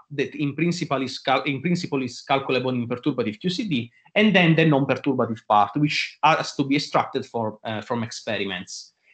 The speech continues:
This factorization, this, which is at this stage is general, is not collinear factorization, not T M D, is a general way to,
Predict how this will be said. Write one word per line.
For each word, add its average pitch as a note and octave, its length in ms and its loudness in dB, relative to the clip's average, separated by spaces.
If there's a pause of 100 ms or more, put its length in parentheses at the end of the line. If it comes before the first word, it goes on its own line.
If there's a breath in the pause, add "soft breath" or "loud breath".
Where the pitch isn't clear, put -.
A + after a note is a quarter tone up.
(180)
This C4+ 260 6
factorization, E3 880 4
this, D3 200 4
which C#3 260 -2
is D3 340 2 (140)
at C#3 140 2
this C3+ 140 -2
stage E3+ 240 2
is B2+ 120 -2
general, C3 440 2
is A#2+ 180 -4
not D3 280 -2
collinear B2+ 380 0
factorization, C3+ 600 -2
not C3 180 -4
T C3 120 0
M C3 120 0
D, F#3 140 0
is C#3 80 0
a A#2+ 120 0
general C#3 360 4
way C#3 220 6
to, B2 200 -4